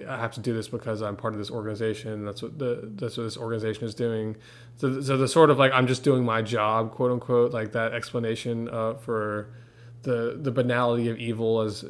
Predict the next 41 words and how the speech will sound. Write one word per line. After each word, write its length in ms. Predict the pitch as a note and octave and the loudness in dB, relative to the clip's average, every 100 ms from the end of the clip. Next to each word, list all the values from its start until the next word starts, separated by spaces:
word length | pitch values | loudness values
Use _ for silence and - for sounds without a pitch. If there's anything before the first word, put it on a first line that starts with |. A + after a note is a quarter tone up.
| - | -8
Hannah 220 | B2 A#2+ | -2 -2
Arendt 320 | A2+ A2+ A2+ C3 | 0 -2 -2 -4
would, 280 | A2+ A2+ | -8 -8
would 220 | F3+ A2 G2+ | -6 -6 -4
say, 480 | A#2 A2 A2 A2 A2 - - - - - - | -2 0 0 -2 -6 -18 -20 -20 -20 -14 -2
is 260 | B2 A2+ | 0 0
a 60 | A2 | 0
big, 280 | G2+ B2 G#2 - - | 2 2 0 -12 -4
a 80 | C3 | 0
big 260 | A#2 C3+ | 2 0
problem 480 | - - B2 B2 A#2 | 0 2 4 4 4
with 120 | A#2 | 0
the 60 | A#2+ | 0
world 240 | A2+ A2 | 0 -2
today. 280 | A2+ A2+ G#2+ | -2 -2 0
And 120 | G#2+ | 0
the 40 | A2 | 4
fact 180 | D3+ D3 | 6 6
that 80 | |
we 100 | C#3+ | 4
could 120 | C#3+ A#2+ | 2 0
have 260 | B2 B2 | 2 0
a 60 | A#2+ | 0
situation 480 | C#3 C3+ C3 B2 B2+ | -4 -2 -2 -2 -8
like 140 | A2+ | -4
the 100 | A#2+ | -4
rainforest 560 | A2+ B2 A#2+ B2 A#2+ - | 0 -2 0 0 0 -2
being 220 | A#2+ A2+ | -6 -4
cutting, 380 | - A#2+ A#2 - - E4 A#2+ | -4 -2 -2 -6 -12 -12 -6
being 180 | B2 | -6
cut 240 | A2 B2+ A#2+ | -4 -4 -2
down 520 | A#2+ A2+ A2+ A2 G#2+ - - - - - - | 0 2 0 0 -4 -10 -20 -20 -20 -20 -20
and, 720 | - C#3+ A#2+ A#2 A2+ A2+ A2+ - | -10 -2 0 2 0 0 -4 -4
uh, 220 | A2+ A2 | -4 -2
by 220 | A2+ A#2+ | 4 4
a 80 | A2+ | 4
financial 420 | B2+ A#2+ A#2+ A#2+ | 4 4 2 0
system 400 | - B2 - A#2+ | -2 -4 -2 -2
that 140 | A2+ | -2
so 160 | - B2 | -2 0
many 320 | A#2 A2+ A2+ | 0 0 -4